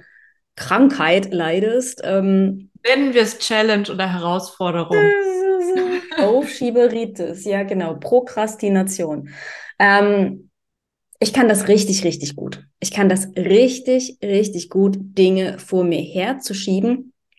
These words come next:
Speaker 1: Ähm, und vor allen Dingen sind das wichtige Dinge. Sowas wie Rechnungen bezahlen zum Beispiel.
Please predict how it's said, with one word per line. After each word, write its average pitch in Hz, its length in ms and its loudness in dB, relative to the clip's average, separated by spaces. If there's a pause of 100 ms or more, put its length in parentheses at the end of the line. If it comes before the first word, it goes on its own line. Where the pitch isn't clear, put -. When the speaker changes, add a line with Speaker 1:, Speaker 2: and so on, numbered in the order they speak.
(260)
Speaker 1:
Ähm, 190 480 2 (340)
und 226 140 0
vor - 80 -2
allen 226 100 2
Dingen 226 100 2
sind 196 160 0
das 190 160 -4
wichtige 202 380 -2
Dinge. - 380 -8 (220)
Sowas 175 400 -2
wie 165 520 -2 (1700)
Rechnungen 185 420 -2
bezahlen 156 400 -6
zum 165 160 -4
Beispiel. 156 640 -4